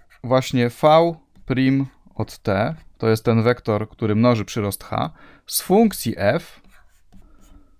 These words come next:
w punkcie V od T. To jest dokładnie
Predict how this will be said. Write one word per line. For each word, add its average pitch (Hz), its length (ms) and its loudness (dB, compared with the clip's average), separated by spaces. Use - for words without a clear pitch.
w - 100 -20
punkcie 160 680 2
V 151 60 4
od 156 400 0
T. 110 220 -10
To 190 140 -2
jest 170 160 0
dokładnie 139 640 2